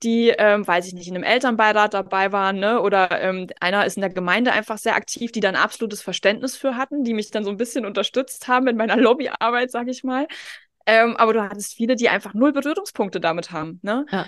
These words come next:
Speaker 1: Oder eben Kita oder beziehungsweise Kindergarten von früher irgendwie kennen, ne? Die gesagt haben: so: „Ja, aber wir haben unsere Kinder dahin gebracht und abends wieder abgeholt und,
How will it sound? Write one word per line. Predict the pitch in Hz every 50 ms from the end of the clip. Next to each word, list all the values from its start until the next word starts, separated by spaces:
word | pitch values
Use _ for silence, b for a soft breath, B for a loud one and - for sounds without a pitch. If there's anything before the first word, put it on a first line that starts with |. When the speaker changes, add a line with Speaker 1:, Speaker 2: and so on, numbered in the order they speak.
| B B
Speaker 1:
Oder | - - 254 285 285 277 269 -
eben | - 254 269 277 277 277 - - _
Kita | - - - 269 294 285 277 277 262 254 269 269 -
oder | - 196 190
beziehungsweise | - - - - 220 202 185 196
Kindergarten | 190 - 269 269 277 269 262 240 233 233 220 214 240 - 247
von | 233 - 233 226
früher | - - - 247 262 294 285 240 196 -
irgendwie | - 196 185 180 165 190 175
kennen, | - - 175 165 160 160
ne? | 170 190 226
Die | 233 226 220 208
gesagt | 208 190 208 196 -
haben: | 214
so: | 196 202
„Ja, | 202 196 196
aber | 196 175 196 175
wir | 180 190
haben | 196 196 190 196
unsere | 196 185 - 185
Kinder | - - 226 226 214
dahin | 190 190 196 196 220
gebracht | 254 254 - - - 247 262 294 294 - -
und | 208 226 -
abends | - - 185 220 214 -
wieder | 233 202 -
abgeholt | 202 - - 240 233 254 254 247 240
und, | 214 208 208